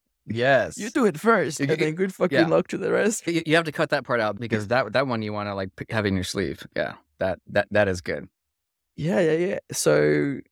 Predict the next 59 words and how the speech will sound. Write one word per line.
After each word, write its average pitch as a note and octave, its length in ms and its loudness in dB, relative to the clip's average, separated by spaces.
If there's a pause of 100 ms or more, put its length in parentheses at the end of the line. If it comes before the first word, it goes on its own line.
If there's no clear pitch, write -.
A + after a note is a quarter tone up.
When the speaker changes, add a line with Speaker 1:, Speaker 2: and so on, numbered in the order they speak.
(480)
Speaker 2:
what D3 160 4
do D#3 80 2
you C#3 60 2
think C#3+ 180 0
so C3 160 2
far? F#3+ 340 -2 (680)
Speaker 1:
Yeah, B2 360 0
I, A#2+ 40 -2
I B2 40 0
think D3+ 100 -2
it's A#2 80 -4
awesome. A#2+ 340 2
I A#2+ 80 -2
think B2 220 -4
that A#2+ 100 0
we A#2 80 -4
should A2+ 380 -6
be A#2 140 0
engaging G#2+ 640 -2
people F#2 460 -6
and G2+ 120 -4
have G2+ 400 -2
fun A2+ 240 -2
things B2+ 320 -2
going F#2+ 300 -4
on. F#2 240 -8
Al-, C3+ 160 2
also, D3 260 0
this A#2 180 -8
reminds A2 300 -2
me, F2+ 80 -6
I F2+ 60 -4
wanna A2+ 160 -2
give, G#2+ 140 2
like, G2 120 -2
a F#2 40 -2
huge A2 180 -6
shout G#2 200 2
out G2 140 2
to, F#2+ 140 -4
like, F2+ 160 -4
Shih - 160 -6
Tzu F#2+ 420 -6
and G2 80 -4
especially A2 720 -2
A-, C3+ 200 -2
A-, - 120 -8
A D3 60 4
G E3 100 0
T. D3 460 -2
Like, A2+ 160 -2
he's C#3 140 0
actually D3+ 200 2
been B2+ 140 -4
reaching A#2+ 240 -2
out A2+ 80 -2
to - 80 -6
me G#2+ 100 0
recently, G#2+ 580 0